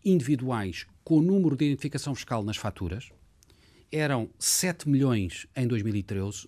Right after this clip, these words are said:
hoje ultrapassam os dez milhões. Literalmente a população portuguesa, eh, tem número de identificação fiscal nas faturas e daqui, eh, se percebe a envolvência e a participação, eh, dos cidadãos nesta, nesta reforma.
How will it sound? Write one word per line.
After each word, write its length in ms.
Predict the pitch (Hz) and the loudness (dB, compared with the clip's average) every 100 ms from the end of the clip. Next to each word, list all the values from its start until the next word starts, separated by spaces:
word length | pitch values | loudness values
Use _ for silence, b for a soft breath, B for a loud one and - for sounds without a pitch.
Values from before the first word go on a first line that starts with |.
| - | -6
hoje 420 | 143 139 135 165 - | 0 2 0 -6 -6
ultrapassam 520 | 156 139 147 151 170 | -4 -4 -4 -4 -2
os 120 | 139 | -2
dez 180 | 156 139 | -2 -4
milhões. 340 | 143 135 104 - | -2 -4 -4 -2
Literalmente 560 | 170 180 135 139 143 147 | -2 -2 -2 -2 -2 -6
a 40 | |
população 400 | - - - 139 | -10 -10 -6 -8
portuguesa, 520 | - 113 117 90 87 - B B B B | -10 -6 -4 -4 -8 -16 B B B B
eh, 140 | 120 113 | -4 -4
tem 200 | - 123 | 0 2
número 280 | 131 123 | 2 2
de 40 | 123 | -2
identificação 520 | 117 127 120 - 117 | -4 -6 -8 -6 -8
fiscal 420 | - - 110 107 - | -8 -4 -2 -2 -6
nas 140 | 113 | -8
faturas 480 | - 110 113 92 90 | -6 -6 -4 -6 -6
e 80 | 104 | -6
daqui, 440 | 104 - 131 139 B B B _ | -6 -4 -4 -4 B B B _
eh, 160 | 76 78 | -14 -10
se 100 | - | -10
percebe 480 | - - 127 127 127 - | -8 -4 -2 -2 -6 -2
a 40 | |
envolvência 600 | 127 110 113 131 131 - | -2 -2 -4 -4 -6 -8
e 20 | |
a 20 | 117 | -6
participação, 800 | 143 143 - - - 117 104 95 b b b | -8 -6 -8 -8 -8 -6 -6 -10 b b b
eh, 140 | 110 110 | -6 -4
dos 260 | 110 117 | -4 -4
cidadãos 580 | 120 104 101 104 104 - | -4 -4 -4 -6 -8 -10
nesta, 600 | 107 104 98 - 95 90 | -8 -8 -8 -10 -8 -8
nesta 380 | - 98 90 92 | -10 -10 -10 -14
reforma. 480 | 87 - 82 73 | -16 -12 -12 -12